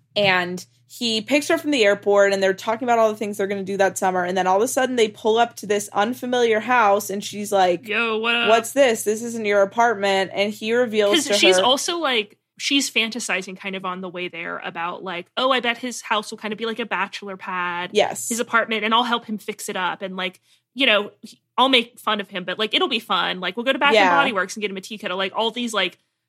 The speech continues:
Speaker 2: you know, bonding moments that she's very excited to have with him.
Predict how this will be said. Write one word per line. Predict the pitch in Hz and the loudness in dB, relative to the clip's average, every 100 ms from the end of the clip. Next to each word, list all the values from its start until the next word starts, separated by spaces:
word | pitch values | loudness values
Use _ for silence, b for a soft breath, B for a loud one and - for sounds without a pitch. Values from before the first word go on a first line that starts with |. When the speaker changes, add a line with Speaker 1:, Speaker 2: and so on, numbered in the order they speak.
| _ _ _ _ | _ _ _ _
Speaker 2:
you | 240 | 0
know, | 226 | 2
bonding | 170 208 214 226 214 196 196 | 0 2 2 2 -2 -6 -4
moments | 190 185 185 190 | -6 -4 -6 -8
that | 185 | -8
she's | - 202 185 | -8 -8 -10
very | 190 185 180 | -8 -6 -6
excited | 180 - 180 170 160 | -6 -6 -8 -8 -10
to | 156 | -14
have | - 135 - | -12 -14 -14
with | - | -18
him. | 160 90 196 | -20 -20 -20